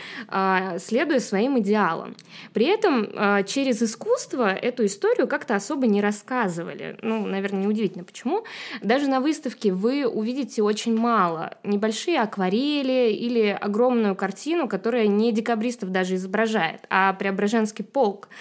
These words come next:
который защищал императора во время восстания. Но зато там есть другие экспонаты, например, огромная книга допроса Павла Пестеля, да, одного из казненных декабристов. Но меня вот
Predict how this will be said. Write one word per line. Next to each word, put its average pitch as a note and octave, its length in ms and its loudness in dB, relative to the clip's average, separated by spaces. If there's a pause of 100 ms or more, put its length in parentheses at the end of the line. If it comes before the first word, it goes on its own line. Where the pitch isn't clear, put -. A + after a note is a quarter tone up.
(200)
который G#3+ 320 0
защищал G#3 500 2
императора G#3 500 0
во F#3+ 100 -2
время F#3+ 260 -2
восстания. - 560 -8 (400)
Но B3 360 2
зато A3+ 460 0
там D#4 200 2
есть C#4 240 -2
другие C4 340 0
экспонаты, F4 720 -2 (260)
например, A3+ 380 0
огромная B3 400 2
книга A#3 340 -2
допроса A3 440 -4
Павла A#3 360 0
Пестеля, F3 720 -4
да, G3+ 260 0
одного F#3+ 360 -2
из F3+ 340 -4
казненных G3 520 0
декабристов. F#3+ 720 -6 (460)
Но G#3+ 140 2
меня A#3+ 400 2
вот A#3+ 280 -4